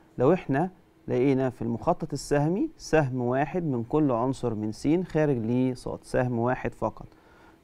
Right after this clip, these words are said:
إن جميع عناصر س أو كل عناصر س ارتبطت بصورة واحدة إيه؟ صاد. ناخد مثال كده مع بعض. إذا كانت س هي مجموعة العناصر تلاتة وأربعة واتنين وواحد، وصاد هي مجموعة العناصر سبعة وخمسة وستة،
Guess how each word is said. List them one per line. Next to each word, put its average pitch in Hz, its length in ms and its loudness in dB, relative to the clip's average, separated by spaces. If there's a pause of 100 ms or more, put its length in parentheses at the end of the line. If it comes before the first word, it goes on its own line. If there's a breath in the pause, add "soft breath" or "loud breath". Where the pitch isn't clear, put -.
إن 139 420 4
جميع 143 340 4
عناصر 139 460 2
س 120 180 -6
أو 143 360 2
كل 175 280 4
عناصر 135 460 6
س 117 160 -4
ارتبطت 127 600 0
بصورة 120 400 0
واحدة 120 300 2
إيه؟ 113 260 2
صاد. 104 300 -8
ناخد 143 340 0
مثال 131 340 2
كده 139 240 0
مع 117 200 2
بعض. 156 320 4 (520 soft breath)
إذا 120 200 2
كانت 165 340 4
س - 160 -6
هي 123 460 2
مجموعة 117 460 2
العناصر 127 540 2
تلاتة 127 500 2
وأربعة 113 520 4
واتنين 123 500 0
وواحد، 139 540 0 (500 soft breath)
وصاد 143 460 4
هي 123 140 0
مجموعة 131 520 2
العناصر 135 560 2
سبعة 123 520 4
وخمسة 117 560 0
وستة، 110 400 -6